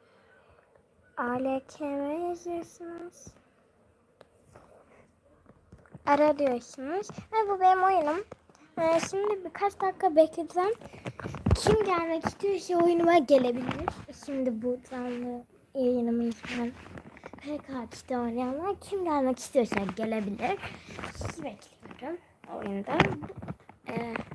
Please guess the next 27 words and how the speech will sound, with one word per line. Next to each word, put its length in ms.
ne 100
yapmanız 340
gerektiğini 460
gösterdim 460
zaten. 460
Bu 160
canlı 720
yayını 300
izleyenler 640
gelsin. 840
Şu 160
anda 200
hiç 320
kimse 460
izlemiyor 680
diyor. 360
Lütfen 480
canlı 280
yayınımı 400
izleyin 380
bakın. 260
Bakın, 360
bakın, 320
bakın, 340
bakın. 280
Hop, 200
hop, 180